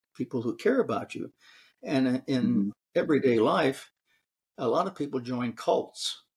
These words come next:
Speaker 1: to get away
Speaker 2: Mm-hmm.
Speaker 1: from that. So they allow that leader to control them,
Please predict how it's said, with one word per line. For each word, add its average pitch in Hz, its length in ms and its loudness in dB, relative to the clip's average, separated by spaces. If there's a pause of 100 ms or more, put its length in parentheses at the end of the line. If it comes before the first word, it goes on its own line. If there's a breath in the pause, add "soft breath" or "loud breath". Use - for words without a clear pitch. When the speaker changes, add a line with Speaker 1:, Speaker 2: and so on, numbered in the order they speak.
(400)
Speaker 1:
to 135 160 0
get 120 200 2
away 117 280 6
Speaker 2:
Mm-hmm. 208 120 4
Speaker 1:
from 110 160 0
that. 92 300 -4
So 110 140 -6 (120)
they 123 100 2
allow 123 320 2
that 110 260 0
leader 147 360 0
to 143 140 -10
control 147 580 2
them, 135 220 -12